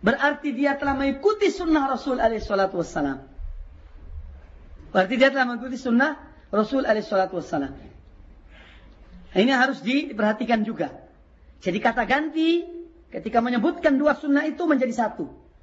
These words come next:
Ini menunjukkan bahwa antara sunnah Rasul dan sunnah para khulafa'ur rasyidun itu tidak ada perbedaannya. Dijadikan satu oleh Nabi alaihi salatu wassalam. Dan beliau menyampaikan hal itu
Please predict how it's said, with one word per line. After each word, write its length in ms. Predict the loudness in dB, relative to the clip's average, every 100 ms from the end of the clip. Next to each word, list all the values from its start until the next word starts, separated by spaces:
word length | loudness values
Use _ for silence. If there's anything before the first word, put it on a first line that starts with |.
| -20 -4
Ini 160 | 2 4
menunjukkan 640 | 4 2 -2 0 2 4
bahwa 560 | 2 2 2 2 0 -8 -20 -20 _ _ _
antara 340 | -2 2 2 0
sunnah 360 | -4 -2 0 0
Rasul 320 | -2 0 0
dan 160 | 0
sunnah 320 | -2 0 0 0
para 160 | -2
khulafa'ur 400 | 0 0 0 -2
rasyidun 580 | -4 -4 2 2 2 -2 -12 -20 -20 -4
itu 220 | 0 0
tidak 320 | 0 0 0 0
ada 240 | -4 -4 -10 -6
perbedaannya. 640 | -4 -2 -2 -2 -2 -2 -6 -14 -16 -16 -16 -18 -4
Dijadikan 400 | 0 0 0 -2
satu 320 | 0 0 0
oleh 160 | -2 0
Nabi 240 | 0 2
alaihi 160 | 0 0
salatu 320 | 0 -2 -4
wassalam. 320 | -4 -2 -2 -6 -8 -12 -18 -18 -18 -18 -16 -14 -14 -16 -20 -20 -20 2
Dan 220 | 4 6
beliau 160 | 6 6
menyampaikan 500 | 4 2 2 2 0
hal 140 | 0
itu 260 | 0 0